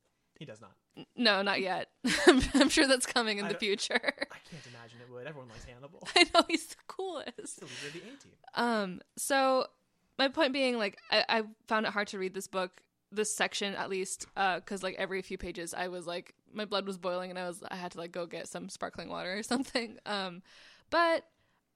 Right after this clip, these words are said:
Speaker 2: I, from my memory, it gets better. So, um, I'm gonna grade it for enjoyability C minus this time. Um, it was still, like, <laughs> kind of, like, boozy and, like, pointless,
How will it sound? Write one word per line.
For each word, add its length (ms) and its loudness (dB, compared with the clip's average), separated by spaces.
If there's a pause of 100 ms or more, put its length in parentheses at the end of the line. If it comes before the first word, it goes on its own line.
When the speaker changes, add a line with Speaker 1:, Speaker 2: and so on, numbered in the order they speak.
(120)
Speaker 2:
I, 420 6
from 120 0
my 100 4
memory, 400 4
it 120 -2
gets 240 -2
better. 380 0
So, 540 0
um, 420 -2 (140)
I'm 100 0
gonna 180 4
grade 200 0
it 200 -2 (300)
for 180 0
enjoyability 840 0
C 260 -6
minus 380 -2
this 180 -4
time. 380 0 (480)
Um, 260 -2
it 80 2
was 160 6
still, 260 4
like, 320 2 (1500)
<laughs> 460 -18
kind 180 -10
of, 140 -8
like, 220 -4
boozy 460 -2
and, 120 -6
like, 180 -10
pointless, 480 -2